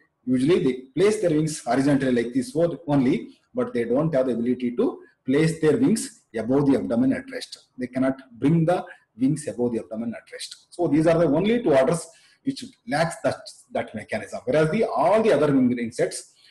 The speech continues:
have the ability to bend the wings above the abdomen at rest. Hence, they are called neopterans. So they are advanced group of insects. So they may be, you know, bugs, beetles, okay, moths, butterflies, or any of such kind. Okay, so you can see here,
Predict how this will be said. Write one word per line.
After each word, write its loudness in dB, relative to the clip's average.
have 0
the 2
ability 0
to -4
bend 0
the 0
wings -2
above -2
the 0
abdomen -6
at -14
rest. -4
Hence, 0
they 2
are 0
called -2
neopterans. -4
So -8
they -2
are 0
advanced 2
group 0
of 0
insects. -14
So -2
they 2
may 2
be, 0
you -6
know, 2
bugs, -2
beetles, 0
okay, -4
moths, -2
butterflies, 0
or -10
any 0
of 0
such -10
kind. -8
Okay, -4
so -4
you -6
can -4
see -6
here, 0